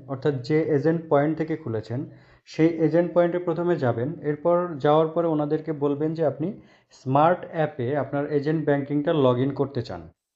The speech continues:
সেই ক্ষেত্রে তারা আপনাকে একটা ইউজার আইডি প্রোভাইড করবে।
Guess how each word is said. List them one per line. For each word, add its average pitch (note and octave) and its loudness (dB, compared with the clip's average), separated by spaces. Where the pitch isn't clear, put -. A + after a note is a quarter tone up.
সেই E3+ -2
ক্ষেত্রে F#3+ -2
তারা E3+ 4
আপনাকে E3+ 0
একটা E3+ 2
ইউজার D#3 2
আইডি D3+ 0
প্রোভাইড C3 0
করবে। A2+ -6